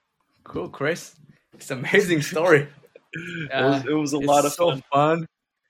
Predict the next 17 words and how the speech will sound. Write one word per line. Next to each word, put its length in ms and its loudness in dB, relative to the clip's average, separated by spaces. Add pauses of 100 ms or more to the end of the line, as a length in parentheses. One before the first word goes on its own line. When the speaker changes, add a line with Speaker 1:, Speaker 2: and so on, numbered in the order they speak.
(180)
Speaker 2:
I'm 140 4
glad 280 10
I 60 8
had 140 6
a 80 2
Speaker 1:
And 120 -4
Speaker 2:
camera 360 0
'cause 180 -8
I 100 2
can 200 -10
look 200 -8
through 100 -4
pictures 380 -8
sometimes. 520 -12
Like, 160 -14
"Holy 440 -12
shit, 260 -14